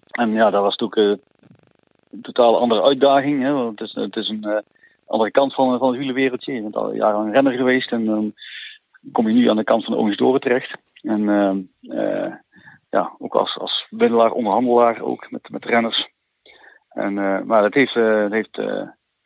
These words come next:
hij heeft al wat, eh, teweeggebracht, eh, in, in de jaren heen. Want we zijn nu steeds groter en groter geworden. En, eh,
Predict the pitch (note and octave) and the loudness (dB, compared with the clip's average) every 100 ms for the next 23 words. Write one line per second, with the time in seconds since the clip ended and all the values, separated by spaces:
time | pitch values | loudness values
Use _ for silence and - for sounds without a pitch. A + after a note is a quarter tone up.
0 | - _ _ _ - G#2+ A#2 A2+ G2+ G#2 | -20 _ _ _ 0 2 4 2 2 0
1 | - G#2 - C3 D3+ B2+ A2 G2 - A2 | -2 -4 0 0 0 2 0 0 -4 -6
2 | G#2+ G#2 G#2+ G#2+ A2 G#2+ A2+ A2 A2 F#2+ | -4 -4 -4 -4 -2 2 4 4 2 -2
3 | G#2 G#2 G#2 G2+ G#2 - A2+ - A#2+ A2+ | -4 -4 -4 -6 -6 -2 -4 0 0 0
4 | A2 A2+ B2 A2 G2+ G2 - _ _ _ | -6 -2 -2 -2 -6 -6 -6 _ _ _
5 | _ _ _ _ _ _ _ _ _ - | _ _ _ _ _ _ _ _ _ -20
6 | - - G#2 G2 F#2+ | -14 -6 -2 -2 -2